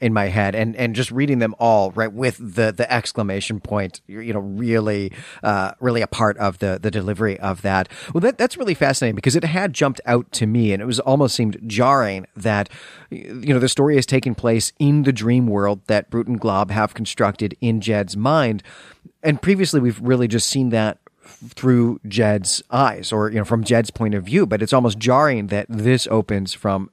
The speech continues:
the point of view of Leda. So I'm glad that that was a, a clearly self-conscious choice here. And it's true that, that we see her not doing very well. I mean, she, uh, seems as if she's someone,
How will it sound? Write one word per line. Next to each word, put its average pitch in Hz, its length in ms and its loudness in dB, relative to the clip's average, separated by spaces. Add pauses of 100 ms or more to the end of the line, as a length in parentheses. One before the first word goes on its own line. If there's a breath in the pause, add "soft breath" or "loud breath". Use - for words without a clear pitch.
the 107 160 -2
point 101 280 -4
of 92 100 -6
view 95 280 -4
of 95 440 -4 (100)
Leda. 113 340 0 (160 loud breath)
So - 80 0
I'm 151 80 0
glad 185 160 4
that 151 100 4
that 135 140 2
was 127 100 2
a, 131 180 2
a 131 40 2
clearly 135 320 0
self-conscious 120 840 0
choice 143 380 -2
here. 104 140 -2
And 147 120 2
it's 170 160 0
true 262 280 -2
that, 123 240 2 (300 loud breath)
that 139 180 4 (240)
we 143 440 -4
see 226 200 0
her 214 140 2
not 180 220 0 (220)
doing 143 440 2
very 95 260 -4
well. 92 260 0
I - 20 0
mean, 113 140 -2
she, 151 440 2 (380 loud breath)
uh, 123 240 -10 (280)
seems 165 400 4
as 117 180 4
if 127 160 0
she's - 340 -2
someone, 110 520 0